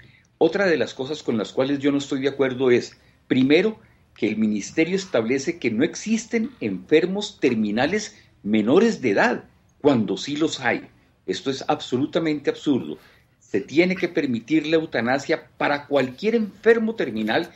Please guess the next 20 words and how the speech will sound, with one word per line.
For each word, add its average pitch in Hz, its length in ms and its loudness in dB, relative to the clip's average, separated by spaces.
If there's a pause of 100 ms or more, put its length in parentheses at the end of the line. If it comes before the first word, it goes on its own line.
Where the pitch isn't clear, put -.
(260)
que - 80 -6
esté - 220 -6
sufriendo 208 640 -2 (480)
un 151 200 2
gran 208 300 4
padecimiento 123 720 -2
para 104 200 0
morir, 151 380 -4 (240)
porque 101 260 -4
no 117 140 0
lo 196 160 0
podemos 131 420 0
obligar 110 540 -2 (180)
a 117 140 -8
que - 120 -10
sufra 220 340 -4
esperando 107 420 -4
su 95 160 -12
propia 104 280 -4
muerte. 120 380 0